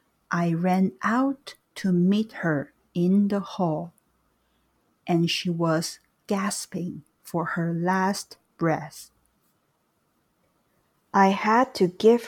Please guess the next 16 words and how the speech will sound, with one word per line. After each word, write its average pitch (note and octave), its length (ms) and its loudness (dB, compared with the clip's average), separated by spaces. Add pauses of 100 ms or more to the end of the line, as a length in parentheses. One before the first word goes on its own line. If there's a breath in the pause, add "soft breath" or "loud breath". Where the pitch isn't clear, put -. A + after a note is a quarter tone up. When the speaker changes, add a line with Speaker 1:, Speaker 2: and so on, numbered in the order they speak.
Speaker 2:
her D#3 360 -2 (440)
an F#3 200 0
injection E3+ 960 0
in E3+ 160 0
the D#3 120 -4
chest. - 580 -4 (1400)
If G3 240 0
I F3 140 4
hadn't A3+ 680 4
seen F#3+ 420 0 (140)
her - 160 -2
shadow, A3 800 -2 (1200)
we'd E3+ 240 2
have - 460 -4
lost F3 440 -2
her. - 320 -12